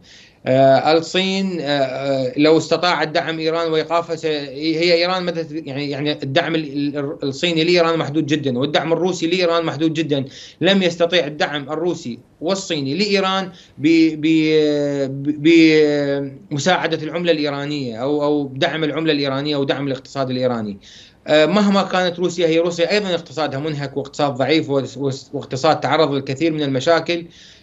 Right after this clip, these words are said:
آه، في السنوات السابقة هناك الكثير من البنوك أفلست، والكثير من الشركات، آه، قامت بالخروج من، من، من روسيا. إذن هناك طرف رابح اقتصادي، هناك قو-، طرف قوي اقتصاديًا أنت مرتبط فيه العراق، وهناك طرف،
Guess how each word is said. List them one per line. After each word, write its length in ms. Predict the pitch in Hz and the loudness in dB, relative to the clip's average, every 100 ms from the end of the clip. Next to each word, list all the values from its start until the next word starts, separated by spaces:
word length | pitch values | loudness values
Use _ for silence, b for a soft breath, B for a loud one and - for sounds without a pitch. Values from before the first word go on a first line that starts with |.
| B | B
آه، 180 | 135 135 | 0 0
في 120 | 143 | 0
السنوات 420 | 156 156 156 147 | -2 0 0 0
السابقة 520 | 131 - 151 147 151 | -2 2 2 2 0
هناك 260 | 143 147 131 | -2 -4 -6
الكثير 340 | 127 135 156 | -8 -2 0
من 80 | 151 | 0
البنوك 360 | 143 135 160 160 | 0 0 2 2
أفلست، 420 | 143 156 156 156 | 2 0 0 -2
والكثير 420 | 135 - 143 151 | -4 -4 0 0
من 80 | 151 | 2
الشركات، 640 | 147 - 139 135 160 151 - b b b | -2 0 -2 2 0 0 -8 b b b
آه، 180 | 127 127 | -2 -2
قامت 420 | 127 156 156 151 135 | 0 0 0 -2 -2
بالخروج 1800 | 147 147 143 139 135 135 131 127 127 123 120 127 120 123 127 151 170 135 | 0 2 2 2 4 2 2 0 -2 -6 -2 0 0 0 2 6 6 4
من، 180 | 143 139 | 0 -2
من، 380 | 139 135 127 135 | -2 0 -2 -2
من 120 | 143 | 0
روسيا. 420 | 127 113 107 87 - B B B B | 0 -2 -4 -8 -12 B B B B
إذن 360 | 202 190 156 139 | 4 6 4 0
هناك 240 | 185 196 | 0 0
طرف 300 | - 196 170 | -2 -2 -2
رابح 440 | 175 175 170 170 - _ - | -2 0 0 -4 -8 _ -18
اقتصادي، 580 | - 160 165 156 151 | -12 -8 -2 -2 0
هناك 160 | 165 170 | 0 -2
قو-، 260 | 170 185 185 - | -2 -4 -4 -4
طرف 220 | 175 160 | -4 -2
قوي 220 | - 170 | -2 -2
اقتصاديًا 580 | 156 - 156 151 175 170 175 | -2 -6 -6 -2 -2 -4 -2
أنت 200 | 190 185 | -2 0
مرتبط 420 | 170 160 156 143 | 0 0 -2 -2
فيه 240 | - 151 | -2 0
العراق، 440 | 147 135 147 147 - b b | 0 2 2 0 -4 b b
وهناك 340 | 156 170 185 175 | 2 2 2 0
طرف، 340 | 202 208 - | 0 -2 -2